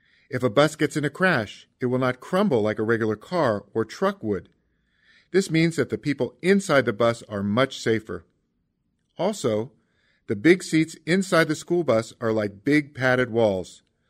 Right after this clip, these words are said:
which stop children from getting hurt during a crash. Always make sure you are riding in the school bus seated properly.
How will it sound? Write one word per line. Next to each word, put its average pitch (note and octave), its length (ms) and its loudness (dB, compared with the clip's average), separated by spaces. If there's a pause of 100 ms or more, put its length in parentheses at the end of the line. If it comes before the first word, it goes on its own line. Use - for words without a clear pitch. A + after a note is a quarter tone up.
(140)
which B2 260 -2
stop F#3 300 0
children B2 300 0
from A#2+ 140 -8
getting A#2+ 220 0
hurt C3+ 400 2
during A#2 200 0
a A2+ 80 -2
crash. G#2 520 -4 (1040)
Always G3 340 6
make E3+ 140 -2
sure E3 220 0
you C3+ 160 2
are G#2+ 100 2
riding C3+ 340 2
in C#3+ 80 -2
the C#3 80 -4
school C3+ 300 0
bus A#2 260 0
seated C3+ 480 -2
properly. G#2+ 560 -6